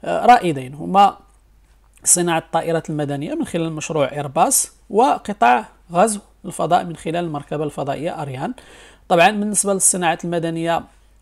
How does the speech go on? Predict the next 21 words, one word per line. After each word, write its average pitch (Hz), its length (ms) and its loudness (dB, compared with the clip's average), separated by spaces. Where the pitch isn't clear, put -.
الطائرات 180 420 0
المدنية 160 440 -4
إيرباص 156 520 -2
لمنافسة 151 720 -6
بوينغ 147 380 -4
الأمريكية، 147 640 -6
وأيضًا 220 720 4
المركبة 170 600 -4
الفضائية 147 580 -6
أريان 160 380 -2
لمنافسة 170 960 -4
يعني 143 240 -8
الوكالة 151 460 -6
الأمريكية 147 500 -8
لعلوم 139 360 -8
الفضاء 151 500 0
نازا. 151 280 -6
بالنسبة 302 300 0
للصين 254 460 2
فمظاهر 175 680 0
قوة، 156 280 -8